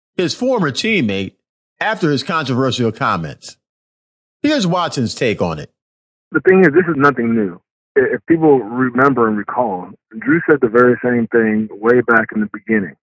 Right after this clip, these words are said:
Speaker 2: you know, several years ago. It just came afresh, I think, this year. And in, in speaking with him, it, you know, I don't need to recap everything he said to me 'cause he said it well himself, but he admitted that he should have been more sensitive in the way he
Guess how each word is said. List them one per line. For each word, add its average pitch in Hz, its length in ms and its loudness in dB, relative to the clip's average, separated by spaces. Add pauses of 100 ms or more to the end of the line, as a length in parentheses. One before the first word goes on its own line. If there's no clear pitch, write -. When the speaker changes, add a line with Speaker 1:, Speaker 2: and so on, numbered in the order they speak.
(280)
Speaker 2:
you 113 60 -10
know, 104 220 -10
several 113 280 -6
years 117 280 -4
ago. - 200 -12 (560)
It - 120 -8
just 156 220 -2
came 165 200 4
afresh, 127 480 0 (240)
I 123 100 0
think, 123 280 -2
this 139 160 0 (100)
year. 110 300 0 (500)
And 135 180 4
in, 127 160 0 (120)
in 143 220 0
speaking 151 360 0
with 147 140 2
him, 156 340 2
it, 113 160 -10 (200)
you 113 80 -4
know, 104 120 -2
I 113 80 2
don't 131 160 -4
need 131 120 -12
to 117 80 0
recap 120 400 0 (120)
everything 120 400 0
he 110 80 -8 (180)
said 139 240 4 (120)
to 113 80 0
me 127 260 0
'cause 110 160 -6
he 113 80 -12 (100)
said 120 140 4
it 101 80 0
well 110 180 0
himself, 120 520 0
but 104 220 -2 (560)
he 160 140 -8
admitted 151 340 4
that 127 200 0
he 143 220 -4 (880)
should 143 120 2
have 131 60 0
been 135 140 4
more 127 200 4
sensitive 98 400 -2 (100)
in 113 100 -4
the 110 60 2
way 110 180 0
he 107 80 -8